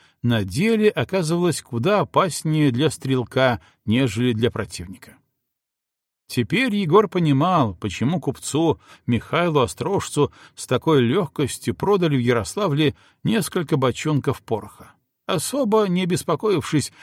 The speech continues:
на кой ляд новгородцу понадобилось столько огненного зелья. Просто никто и нигде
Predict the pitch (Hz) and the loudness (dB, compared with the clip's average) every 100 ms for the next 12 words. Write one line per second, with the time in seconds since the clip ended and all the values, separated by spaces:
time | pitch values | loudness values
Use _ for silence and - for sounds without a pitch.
0 | - - 139 175 - 208 202 160 190 170 | -20 -4 0 0 6 8 8 6 4 2
1 | 151 123 110 135 196 156 - 151 - _ | 2 2 2 2 2 0 2 2 2 _
2 | 135 123 151 156 135 135 123 - - - | 2 4 2 0 2 2 2 -4 -8 0
3 | 147 127 - 143 - 147 120 117 117 113 | 2 2 0 -2 2 4 4 2 2 2
4 | 92 95 92 95 - _ _ _ _ _ | -2 -6 -10 -18 -20 _ _ _ _ _
5 | _ _ _ - 151 247 - - 190 160 | _ _ _ -4 2 2 2 0 2 4
6 | 143 135 - 202 214 175 - 139 131 117 | 2 0 -2 2 4 2 0 0 2 0
7 | 90 151 214 147 | -2 0 2 2